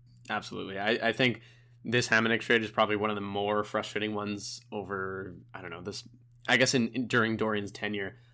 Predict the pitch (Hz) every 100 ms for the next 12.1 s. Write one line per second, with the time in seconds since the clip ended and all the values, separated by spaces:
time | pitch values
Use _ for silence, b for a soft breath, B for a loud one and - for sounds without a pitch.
0 | b - 98 92 95 92 - - 120 127
1 | 117 107 110 104 107 104 113 107 104 101
2 | - 104 101 98 104 101 - b b _
3 | - _ 131 127 123 117 - 127 120 120
4 | 120 131 156 143 127 120 120 113 110 110
5 | 110 110 113 104 104 110 - - 107 107
6 | - - 110 101 - b b 113 - 113
7 | 113 117 135 139 131 131 123 117 104 104
8 | - 107 104 - b b - 104 104 -
9 | 113 104 101 101 101 101 98 101 95 -
10 | - 190 185 165 156 131 117 - - 143
11 | 147 120 117 110 110 95 107 107 110 104